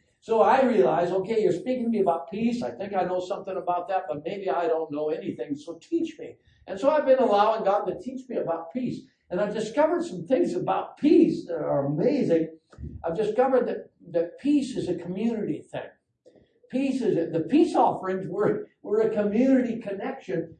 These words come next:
and they're all centered around thankfulness and praise.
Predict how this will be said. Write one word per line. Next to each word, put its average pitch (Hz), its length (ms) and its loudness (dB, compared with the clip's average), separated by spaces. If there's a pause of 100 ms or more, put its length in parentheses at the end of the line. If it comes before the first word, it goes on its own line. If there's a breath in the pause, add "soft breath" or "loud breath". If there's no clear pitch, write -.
and 175 120 -8
they're 214 140 2
all 320 360 2
centered 262 400 -2
around 185 520 -2
thankfulness 269 680 -2
and 175 220 -8
praise. - 460 -8